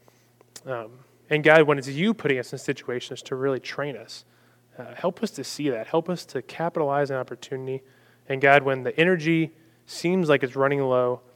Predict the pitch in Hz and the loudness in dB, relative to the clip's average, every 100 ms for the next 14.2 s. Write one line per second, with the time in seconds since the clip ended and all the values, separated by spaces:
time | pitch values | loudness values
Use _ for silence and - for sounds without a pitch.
0 | _ _ - 139 196 196 143 - 170 156 | _ _ -2 2 2 2 -2 2 6 6
1 | 117 131 135 131 127 160 147 151 147 143 | 6 2 2 0 -2 -2 0 0 0 -4
2 | - - 117 - _ _ _ _ _ - | -10 -10 -10 -12 _ _ _ _ _ -16
3 | 127 113 117 _ _ _ _ _ 156 165 | -16 -16 -20 _ _ _ _ _ -4 -4
4 | - - 120 113 - 143 139 143 - 135 | -6 -10 -10 -10 -4 0 2 0 -4 -8
5 | 127 127 127 123 139 160 - 143 135 131 | -6 -4 -4 -2 -2 -2 -4 -4 -4 -6
6 | 127 127 _ _ _ - 131 135 127 120 | -8 -12 _ _ _ -20 -6 -4 -2 -4
7 | - - _ - 135 - 131 131 - 123 | -12 -20 _ -12 -12 -2 0 0 -4 -10
8 | 120 113 120 117 120 - _ _ _ - | -10 -10 -10 -12 -14 -20 _ _ _ -20
9 | 123 123 147 _ _ _ _ _ _ _ | -20 -20 -20 _ _ _ _ _ _ _
10 | - 147 135 151 165 - 127 - 120 123 | -6 -2 0 0 0 -4 -10 -10 -6 -2
11 | 139 131 123 _ _ _ _ _ 135 117 | 0 -2 -4 _ _ _ _ _ -14 -14
12 | 113 - - - 139 139 139 139 - 131 | -16 -20 -16 -10 -8 -6 -6 -8 -10 -10
13 | 127 120 113 113 _ _ _ _ _ 139 | -10 -12 -10 -12 _ _ _ _ _ -12
14 | 120 | -12